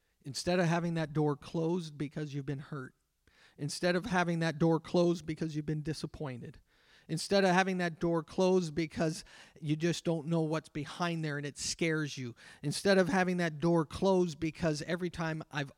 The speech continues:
opened it, I've been hurt, I've been abused, I've been made ridiculed, instead of that, open that door and let him in.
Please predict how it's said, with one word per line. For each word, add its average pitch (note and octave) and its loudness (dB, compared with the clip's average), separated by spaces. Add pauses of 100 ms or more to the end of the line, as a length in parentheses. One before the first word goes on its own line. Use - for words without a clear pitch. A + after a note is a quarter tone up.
opened D#3+ 2
it, C3 -6 (400)
I've D3 0
been C#3+ -6
hurt, F#3 0
I've C#3+ -6
been D3 -2
abused, C#3 -4 (100)
I've D3+ -6
been D3 -6
made D#3+ -2
ridiculed, D#3 -2 (220)
instead G#3 2
of G3+ 6
that, F3+ 4 (840)
open F3 0
that E3 -4
door D3 -6 (400)
and C#3 -10
let C#3 -8
him E3+ -6 (120)
in. A2+ -14